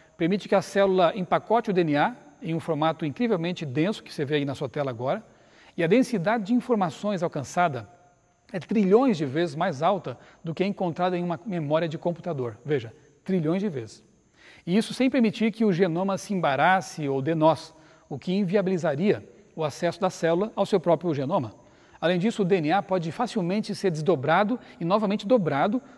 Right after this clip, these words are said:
durante os processos de ativação genética, repressão genética e replicação celular. Complexidade elevada quase ao infinito, né? Agora pensemos um pouquinho no enigma da engrenagem.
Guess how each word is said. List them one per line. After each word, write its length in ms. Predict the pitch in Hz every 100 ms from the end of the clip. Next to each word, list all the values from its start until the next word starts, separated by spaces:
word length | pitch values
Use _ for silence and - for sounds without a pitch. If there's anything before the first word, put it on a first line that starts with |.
| -
durante 300 | 170 185 180
os 80 |
processos 500 | 151 165 170 160 156
de 260 | 131 160 139
ativação 560 | - 135 147 143 - 220
genética, 480 | 220 175 175 - 220 - -
repressão 460 | 151 143 131 180
genética 480 | 202 185 156 - 196 - - -
e 80 |
replicação 680 | 143 160 165 170 139 151 143 - -
celular. 520 | - 156 139 113 95 - _ _ _ _ _ _
Complexidade 920 | - 135 147 - 127 139 139 143 127 - _ -
elevada 480 | 143 127 139 135
quase 260 | 131 143 131
ao 40 |
infinito, 420 | 143 147 143 143 123
né? 140 | 147 - _ _ _ _ - -
Agora 240 | - 147 208
pensemos 380 | 233 - 202 185
um 60 |
pouquinho 300 | 175 170 196
no 40 | 180
enigma 420 | 160 185 190 185
da 140 | 170
engrenagem. 600 | 165 160 139 117 101 107